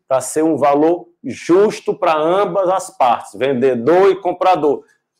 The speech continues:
Normalmente você tá pedindo aqui, vamos lá, quinhentos mil, você quer pagar quatrocentos. Se não chegar no meio termo, não tem no deal. Então, a negociação tem que ter, né? Normalmente tem, nós somos brasileiros,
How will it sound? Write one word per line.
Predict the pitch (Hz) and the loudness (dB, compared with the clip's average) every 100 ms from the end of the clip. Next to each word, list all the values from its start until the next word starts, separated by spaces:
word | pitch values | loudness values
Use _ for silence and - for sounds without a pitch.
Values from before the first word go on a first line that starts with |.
| _ _ | _ _
Normalmente | 147 170 185 175 190 190 | -2 0 0 0 -2 -4
você | |
tá | 180 175 | -4 -2
pedindo | 180 151 170 170 | -2 0 0 0
aqui, | 170 175 | -2 -2
vamos | 160 160 | -2 -2
lá, | 156 143 | -2 -4
quinhentos | - 165 175 175 - | -4 -2 -2 -4 -6
mil, | 170 180 | -2 -2
você | 180 | -2
quer | 175 | -4
pagar | - 165 151 165 170 160 147 - | 0 0 2 2 2 0 -4 -2
quatrocentos. | 160 170 - 175 151 - _ _ | 0 0 -2 -2 -2 -6 _ _
Se | - - | -6 0
não | 165 214 | 2 2
chegar | 233 - 226 180 196 202 | 0 0 0 2 2 2
no | 214 | 2
meio | 208 208 202 202 | 2 4 4 4
termo, | 208 214 262 - 196 | 2 2 -2 -10 -10
não | 208 | -8
tem | 208 202 202 _ _ _ | -6 -10 -10 _ _ _
no | 196 202 | -2 -2
deal. | 143 135 95 - _ _ _ _ _ - | 0 -4 -4 -10 _ _ _ _ _ -18
Então, | 120 147 170 170 _ _ | -6 -4 -4 -8 _ _
a | 117 | -6
negociação | 131 143 135 151 139 - 127 | -2 0 0 2 0 0 -6
tem | 120 139 135 | -2 -2 -2
que | 143 | -6
ter, | - 139 143 151 185 - - | 0 2 4 4 2 -2 -10
né? | 120 | -8
Normalmente | 139 135 131 135 127 - | -4 -4 -2 -4 -6 -6
tem, | 127 | -4
nós | 143 131 | -4 -4
somos | 135 | -8
brasileiros, | 113 123 127 131 120 113 135 - - - _ | -2 0 0 0 -2 0 0 -4 -14 -20 _